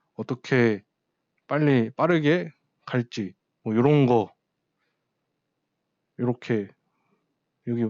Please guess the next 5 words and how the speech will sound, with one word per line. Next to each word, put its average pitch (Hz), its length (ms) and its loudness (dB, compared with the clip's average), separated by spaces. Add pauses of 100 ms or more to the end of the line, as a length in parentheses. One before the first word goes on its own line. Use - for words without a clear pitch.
또 120 100 -10
뭐 110 160 -12
나오는데? 101 460 -14 (4000)
열-, 123 100 2 (1000)
어, 98 300 -8